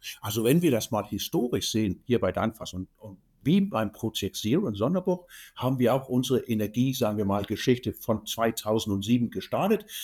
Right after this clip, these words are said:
Da hatten wir, Heizung war hundert Prozent Gas, fossilen Gas. Und das haben wir dann um siebzig Prozent reduziert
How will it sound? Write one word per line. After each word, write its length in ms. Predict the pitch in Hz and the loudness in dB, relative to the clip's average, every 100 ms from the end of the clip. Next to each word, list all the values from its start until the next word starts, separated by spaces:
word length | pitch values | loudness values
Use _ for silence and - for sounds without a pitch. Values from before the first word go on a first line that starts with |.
| - - | -10 0
Da 180 | 131 | 0
hatten 260 | 147 156 135 | 0 -2 2
wir, 340 | 127 120 - _ _ _ | 4 4 0 _ _ _
Heizung 400 | - 175 - 175 | -2 0 0 2
war 200 | 143 123 | 2 2
hundert 340 | 160 160 143 - | 0 0 0 -2
Prozent 420 | 120 - 117 - _ | -2 2 0 0 _
Gas, 540 | - 95 - - - _ _ | -2 0 0 -2 -6 _ _
fossilen 540 | - 123 - 165 165 151 | -4 -2 2 6 6 4
Gas. 340 | 110 98 - - - - | 0 -2 -6 -10 -20 -12
Und 100 | 113 | -2
das 180 | 135 139 | 0 2
haben 200 | 170 170 | 2 4
wir 120 | 156 | 2
dann 280 | 131 143 139 - _ _ - | 4 2 0 -6 _ _ 0
um 280 | 135 139 | 2 2
siebzig 580 | 139 123 - - 147 - | 2 2 2 2 0 0
Prozent 560 | - 123 - 143 131 - | -6 -4 2 2 2 0
reduziert 560 | 123 98 - 127 185 | 0 0 0 2 2